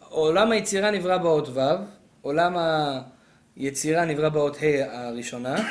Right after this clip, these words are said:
<coughs> עולם האצילות נברא באות י'. אם תשימו לב, בכל י' יש לה קוץ. נכון? י'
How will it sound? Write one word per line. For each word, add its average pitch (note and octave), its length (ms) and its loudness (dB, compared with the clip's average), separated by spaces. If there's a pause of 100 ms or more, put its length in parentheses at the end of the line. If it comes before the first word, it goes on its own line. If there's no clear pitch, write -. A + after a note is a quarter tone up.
(180)
<coughs> - 300 -10
עולם F#3 280 2
האצילות G3+ 400 0
נברא E3 240 0
באות D#3 340 2
י'. D#3 80 -2
אם A#3+ 640 -6
תשימו A3 380 -2
לב, A3 260 2
בכל A3+ 260 4
י' A#3 200 -2
יש G#3 140 -4
לה G3 60 0
קוץ. - 560 -6 (1000)
נכון? A3 420 -2 (580)
י' G#3 80 -8